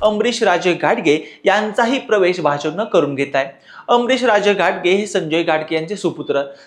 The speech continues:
संजय घाटगे यांचा प्रवेश आणि त्यांच्या मुलासारख्या तरुण नेत्याचा समावेश यामुळं भाजपला कागलमध्ये नवीन चेहरा मिळालाय. त्याचा फायदा येणाऱ्या स्थानिक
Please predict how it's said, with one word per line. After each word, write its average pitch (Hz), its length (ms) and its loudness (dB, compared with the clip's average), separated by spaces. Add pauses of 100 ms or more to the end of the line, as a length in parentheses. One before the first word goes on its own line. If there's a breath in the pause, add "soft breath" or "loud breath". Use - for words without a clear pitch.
संजय 165 320 2
घाटगे - 640 -2
यांचा 277 300 2
प्रवेश 233 560 2 (180)
आणि 254 180 0
त्यांच्या 262 300 2
मुलासारख्या 220 680 0
तरुण 247 420 0
नेत्याचा 175 480 2
समावेश 196 760 0 (220 loud breath)
यामुळं 190 560 2
भाजपला 156 640 -2
कागलमध्ये 220 760 0
नवीन 214 440 -2
चेहरा 160 280 0
मिळालाय. 117 340 0 (300 loud breath)
त्याचा 285 240 2
फायदा 226 360 2
येणाऱ्या 220 440 0
स्थानिक 220 380 -2